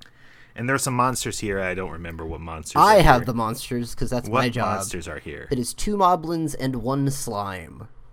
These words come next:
Speaker 1: Hmm. Okay. And it's strange to have such a conspicuously symmetrical layout, um, that isn't tied to any kind of secret.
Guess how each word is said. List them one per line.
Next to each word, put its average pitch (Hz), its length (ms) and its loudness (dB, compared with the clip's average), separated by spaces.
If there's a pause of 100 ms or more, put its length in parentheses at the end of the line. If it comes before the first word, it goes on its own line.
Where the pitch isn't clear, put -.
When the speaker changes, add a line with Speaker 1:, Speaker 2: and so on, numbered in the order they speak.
(520)
Speaker 1:
Hmm. 127 140 -8 (800)
Okay. - 220 -12 (600)
And 156 240 2
it's 165 180 -2
strange 233 680 -2
to 190 100 0
have 147 680 -2 (160)
such - 280 -8
a 143 60 -2
conspicuously 131 1120 -6
symmetrical 107 960 -4 (960)
layout, 101 580 -4 (920)
um, 101 400 -4
that 107 400 -2
isn't 139 380 -2
tied 113 540 -2
to 101 200 -6
any 107 200 -6
kind 104 340 -6
of 98 120 -6
secret. - 680 -8